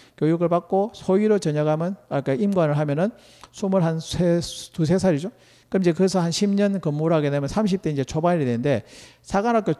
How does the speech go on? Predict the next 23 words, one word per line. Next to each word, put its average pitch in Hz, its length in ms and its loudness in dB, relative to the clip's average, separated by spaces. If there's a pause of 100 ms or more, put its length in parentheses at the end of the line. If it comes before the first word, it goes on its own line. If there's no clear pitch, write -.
특히 - 180 -6
이제 156 120 0
조종장교들은 170 840 -2 (280)
이게 143 140 -2
승진이 214 400 0
아주 135 200 -2
자주 170 280 -4
되-, 139 140 -2
잘 156 300 -2
되거든요. 143 340 -2 (320)
소령까지는 247 720 -2
잘 110 160 -2
올라갑니다. 104 520 -4
근데 170 180 -2
이제 131 120 -2
소령쯤 233 440 0
되면 190 220 2
이제 139 120 0
거기서 185 320 0
고민하는 180 480 0
거죠. 160 200 -4 (120)
왜냐면 170 360 2 (680)
중령부터가 196 1080 2